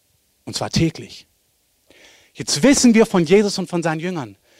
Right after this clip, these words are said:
dass sie nicht das erste Mal in den Tempel hineingelaufen sind. Es heißt, es gibt Menschen in deinem Alltag, die sind da täglich in deiner Nachbarschaft, an deiner Uni,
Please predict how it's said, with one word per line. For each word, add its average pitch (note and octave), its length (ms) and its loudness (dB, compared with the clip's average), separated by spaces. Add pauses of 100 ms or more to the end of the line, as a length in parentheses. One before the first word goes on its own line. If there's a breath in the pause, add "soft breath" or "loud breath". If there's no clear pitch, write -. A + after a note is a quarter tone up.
(120)
dass D#3+ 160 -6
sie D#3+ 80 -2
nicht F#3+ 220 2
das - 60 -8
erste F#3+ 400 0
Mal E3+ 240 0
in E3 80 -4
den D3+ 120 -4
Tempel F3+ 280 -2
hineingelaufen D#3+ 720 -8
sind. - 220 -20 (320 loud breath)
Es - 200 -4
heißt, B3 280 2
es G3 120 -4
gibt - 200 -2
Menschen G3+ 580 0 (640)
in A3+ 220 -2
deinem G3+ 340 -2
Alltag, E3+ 680 0 (600 soft breath)
die F3+ 80 2
sind B3+ 380 4
da A3 340 2 (120)
täglich F#3+ 680 0 (300 soft breath)
in G3+ 180 -2
deiner G#3 200 4
Nachbarschaft, G#3+ 680 0
an F#3+ 120 2
deiner G3+ 240 4
Uni, A3 380 0